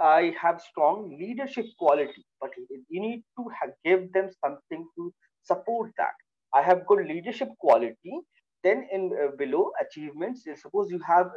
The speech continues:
done something, uh, in leadership, like, suppose some, you conducted something, or you was pa-, were part of some team or something, like, uh, you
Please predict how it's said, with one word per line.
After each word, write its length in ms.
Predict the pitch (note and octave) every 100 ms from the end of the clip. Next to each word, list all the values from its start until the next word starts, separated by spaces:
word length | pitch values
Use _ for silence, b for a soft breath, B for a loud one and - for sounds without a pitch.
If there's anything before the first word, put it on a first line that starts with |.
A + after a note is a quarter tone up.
| -
done 220 | C#3 F3+
something, 580 | F#3 D#3 C#3 _ F3 C#4+ - b _ -
uh, 60 |
in 200 | E3+ F3
leadership, 480 | F3 A3 F#3+ - A2+
like, 160 | A#2 C3+
suppose 380 | D3+ - F3+ F3+
some, 480 | E3+ E3 E3 E3 B2 _
you 120 | F3
conducted 500 | F3 E3 E3+ F#3 F3 -
something, 540 | C3+ A#2+ - B2+ B2+
or 140 | C3+ C#3+
you 240 | D3 E3 E3+ E3+ E3 D3 D#3
was 200 | D#3+ - -
pa-, 160 | C#3+
were 220 | C3+ D3+ -
part 240 | D3 D#3+ E3
of 120 | D#3+
some 180 | D#3 D3+ _
team 260 | F3 F3 D#3
or 120 | C3+ C3+
something, 460 | - E3 - C3+ C3 B B _
like, 180 | D3 C#3 C3
uh, 260 | B2 B2 B2 -
you 140 | E3